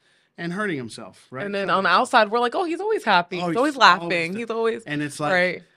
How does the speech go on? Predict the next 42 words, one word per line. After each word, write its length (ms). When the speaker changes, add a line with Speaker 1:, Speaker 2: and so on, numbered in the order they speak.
Speaker 1:
man, 240
he 180
struggled 600
so 280
much 380
with 200
the 240
inner 240
hurts 380
and 160
things 380
in 120
his 260
life 520
that 140
caused 320
him 140
to 120
be 140
where 160
he's 160
at, 160
'cause 100
Speaker 2:
Mm-hmm. 80
Speaker 1:
he 140
felt 260
like 120
he 100
couldn't 260
rely 300
on 100
anybody 400
else, 160
and 80
he 80
had 220
to 80
be 100
the 120
funny 260
guy. 300
Speaker 2:
Right. 380